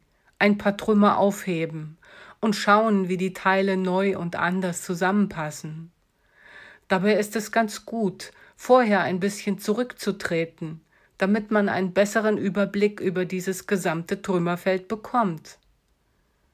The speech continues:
Was davon ist noch gut und kann wiederverwendet werden? Einige Teile muss man auch aussortieren.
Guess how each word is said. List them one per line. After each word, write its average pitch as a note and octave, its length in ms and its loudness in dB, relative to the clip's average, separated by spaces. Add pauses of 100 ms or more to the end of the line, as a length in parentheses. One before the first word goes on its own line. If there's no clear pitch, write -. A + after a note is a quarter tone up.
(240)
Was G3 300 -2
davon F#3+ 360 0
ist F3 180 -6
noch E3+ 240 -6
gut G3+ 440 -6 (420)
und F3+ 180 -4
kann F3 300 0
wiederverwendet E3 840 -2
werden? D3 480 -8 (840)
Einige F#3+ 480 0
Teile F#3+ 360 2
muss F#3 280 -4
man F3 180 0
auch D#3 160 -6
aussortieren. E3+ 1080 -4